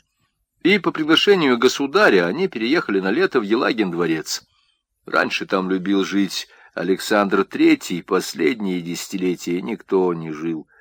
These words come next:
и там. Сад его был огорожен колючей проволокой, ходили часовые снаружи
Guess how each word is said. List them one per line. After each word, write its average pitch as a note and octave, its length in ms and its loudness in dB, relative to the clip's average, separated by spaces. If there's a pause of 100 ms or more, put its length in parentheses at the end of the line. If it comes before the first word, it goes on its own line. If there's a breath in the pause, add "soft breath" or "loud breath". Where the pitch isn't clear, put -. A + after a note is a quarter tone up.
(200 soft breath)
и C#2+ 140 -12
там. D2+ 360 -12 (1080)
Сад G#3 420 4
его F#3+ 200 8
был G3 220 8
огорожен E3+ 520 6
колючей D#3 480 2
проволокой, F2 760 -2 (320 loud breath)
ходили D3 340 -2
часовые D3 640 0
снаружи B2 760 2